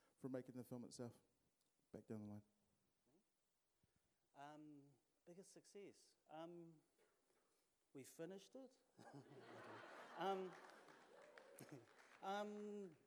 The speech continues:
Speaker 2: yeah, man, I don't know. That's a good, um, come on, Craig. <laughs> I think, um, getting o-, I mean, getting, logistically, just getting to Japan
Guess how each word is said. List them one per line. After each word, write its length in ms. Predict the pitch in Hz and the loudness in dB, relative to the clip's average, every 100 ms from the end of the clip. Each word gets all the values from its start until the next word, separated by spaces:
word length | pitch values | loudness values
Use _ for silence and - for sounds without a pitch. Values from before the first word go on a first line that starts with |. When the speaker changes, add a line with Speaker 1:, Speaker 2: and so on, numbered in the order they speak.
| - | -6
Speaker 2:
yeah, 160 | 147 | 0
man, 160 | 160 156 | 4 4
I 80 | 160 | 4
don't 160 | 143 | 0
know. 160 | 123 165 107 87 | 0 0 -2 -4
That's 160 | 160 156 | -6 -4
a 60 | 151 | -4
good, 160 | 131 135 | -4 -2
um, 640 | 143 151 156 156 160 151 147 - - - - _ _ - _ - - - | 2 4 2 2 -2 -4 -8 -16 -20 -20 -20 _ _ -20 _ -20 -18 -12
come 120 | 160 | -8
on, 120 | 107 85 - | -8 -12 -12
Craig. 320 | 147 175 185 208 170 | -8 -6 -4 -4 6
<laughs> 80 | 180 - 143 - - - - - - - - - - 190 | 6 6 2 -2 -6 -8 -10 -12 -14 -18 -20 -16 2 8
I 60 | 190 | 10
think, 340 | 247 247 - | 10 8 10
um, 440 | 214 208 202 202 - - - 175 | 8 8 4 2 -2 -10 -10 4
getting 240 | 240 220 | 8 10
o-, 200 | 185 175 185 | 10 10 10
I 20 | |
mean, 180 | 185 180 | 10 10
getting, 400 | 208 190 180 170 165 151 | 8 8 8 6 4 6
logistically, 640 | 185 202 185 185 185 170 | 6 6 4 2 4 4
just 200 | 147 131 | 4 0
getting 220 | 156 143 123 | 2 2 2
to 80 | 117 | -2
Japan 640 | 117 - 143 160 156 156 | -4 -2 2 4 4 2